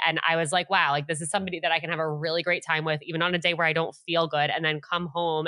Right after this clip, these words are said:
and sit on the couch." Like, I instantly changed into, like, sweatpants and a sweatshirt, like, wasn't self-conscious about that. And I was like, "Okay, this is somebody I feel really good with."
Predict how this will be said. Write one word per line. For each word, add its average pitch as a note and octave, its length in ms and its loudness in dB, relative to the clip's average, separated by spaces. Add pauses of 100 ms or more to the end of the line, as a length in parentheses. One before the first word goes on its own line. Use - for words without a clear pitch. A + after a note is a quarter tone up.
and D#3+ 160 -6
sit F3 120 -6
on E3 140 0
the E3 60 -2
couch." D#3+ 300 0
Like, E3 120 -4 (340)
I G3 60 2
instantly G3+ 440 0
changed F3+ 400 0
into, D#3+ 140 -6
like, D#3 100 -2
sweatpants D#3+ 500 0
and D#3 80 0
a - 40 -4
sweatshirt, D3+ 540 0
like, C#3 180 -2 (300)
wasn't D#3+ 420 2
self-conscious D#3+ 640 0
about D3 300 2
that. C#3+ 280 4
And C#3 240 0 (380)
I F3 140 4
was E3 160 2
like, E3+ 160 4
"Okay, F3+ 320 2
this D3+ 160 -2
is F#3 100 -4
somebody D#3+ 340 2
I C#3+ 160 4
feel C#3+ 380 0
really C3+ 200 -2
good - 180 -8
with." - 300 -8